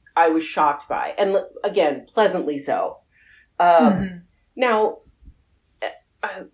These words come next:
Speaker 1: it, you know, this goes back to the whole N H L culture. Like, I shouldn't be shocked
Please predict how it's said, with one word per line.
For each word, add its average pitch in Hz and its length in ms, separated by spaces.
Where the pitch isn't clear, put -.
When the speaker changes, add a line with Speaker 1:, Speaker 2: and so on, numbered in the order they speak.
Speaker 1:
it, 220 240
you 233 100
know, 170 160
this 226 160
goes 262 220
back 208 220
to 208 80
the 185 120
whole 185 340
N 170 140
H 165 180
L 156 160
culture. 151 480
Like, 147 300
I 190 120
shouldn't 233 460
be 180 400
shocked - 720